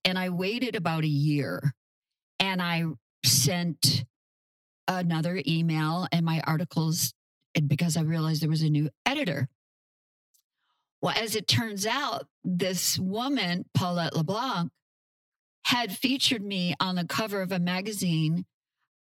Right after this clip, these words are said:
um, years prior. And I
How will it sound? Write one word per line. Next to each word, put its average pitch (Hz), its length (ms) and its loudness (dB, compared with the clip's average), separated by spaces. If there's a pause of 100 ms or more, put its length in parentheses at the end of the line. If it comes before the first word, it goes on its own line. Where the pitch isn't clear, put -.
um, 190 480 -2 (200)
years 240 600 -2
prior. 220 960 -2 (1000)
And 214 560 -2 (580)
I 220 600 -2